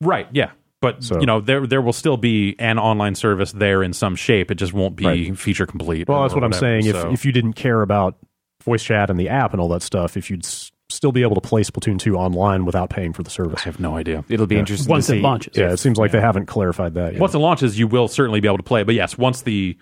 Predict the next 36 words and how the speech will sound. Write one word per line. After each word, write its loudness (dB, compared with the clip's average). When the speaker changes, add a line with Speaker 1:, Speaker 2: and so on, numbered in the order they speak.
Speaker 1:
once 0
it -8
switches -2
over 2
to -6
a -4
paid -2
service, 2
Speaker 2:
Yeah. -2
Speaker 1:
like, -4
what 0
they'll -2
gate, -2
I -2
d-, -4
I -6
don't -4
know. 2
Speaker 2:
Yeah. -2
Speaker 1:
I 0
don't -2
Speaker 2:
Yeah. 0
Speaker 1:
know 0
that -12
they've -2
made -2
that -4
as -4
clear -2
as -10
I -2
would 2
Speaker 4:
Nintendo 2
Speaker 1:
like. 0
Speaker 4:
Live 2
Silver. -2